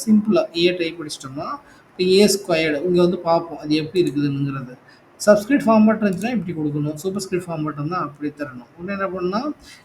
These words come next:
இந்த ஃபார்மேட் நமக்கு வந்துருச்சா, இது என்ன பண்றோம்னா, இந்த நம்பர் டெக்ஸ்ட்டை அழிச்சிட்டு, இங்க வந்து இந்த பாக்ஸ்ல வந்து ஏவையும், இந்த பாக்ஸ்ல வந்து ரெண்டையும் டைப் அடிச்சுக்கலாம். அடுத்து ரைட் ஹேண்ட் ஏரோவை கொடுத்துட்டு, ஒரு பிளஸ் கொடுத்துட்டு, அடுத்து வந்து இதே சிம்பலை கிளிக் பண்ணீங்கன்னா,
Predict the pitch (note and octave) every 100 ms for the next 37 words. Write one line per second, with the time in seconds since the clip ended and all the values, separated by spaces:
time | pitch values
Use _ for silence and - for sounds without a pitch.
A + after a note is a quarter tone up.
0 | _ G3 E3+ G3 A3 G#3+ G3 E3+ E3+ E3+
1 | - D#3 D3+ C3+ E3+ F#3 G3+ G3 E3+ E3+
2 | F#3 C#4+ A#3 G3 F3+ E3+ F3+ E3+ D3+ -
3 | E3 D3 C#3+ C#3+ - D#3 C#4 F#3+ E3 F3
4 | F3 F3+ D#3+ F3+ F#3 F#3+ F#3+ F#3+ F#3+ E3+
5 | C3+ D3+ C#3 C3+ D#3 B3+ - - - _
6 | - G3 F#3 F#3+ - D3 D3 - C#3+ C#3
7 | D3+ C#3 B2+ B2+ A#2+ - A2+ A2 _ -
8 | _ - G3 B3+ D4 B3+ F3 G#3 A#3+ B3+
9 | B3 G#3 G3+ F3 D#3+ D#3 D3 D#3+ G#3 F#3
10 | - D#3+ D#3+ - F#3+ C3 - C3 F3+ B3+
11 | - - _ - G3+ A3+ B3 A#3 A#3+ G#3
12 | F#3+ A3 A#3+ G3+ F3+ F3 D#3 D#3 - D#3+
13 | C#3+ C3+ E3+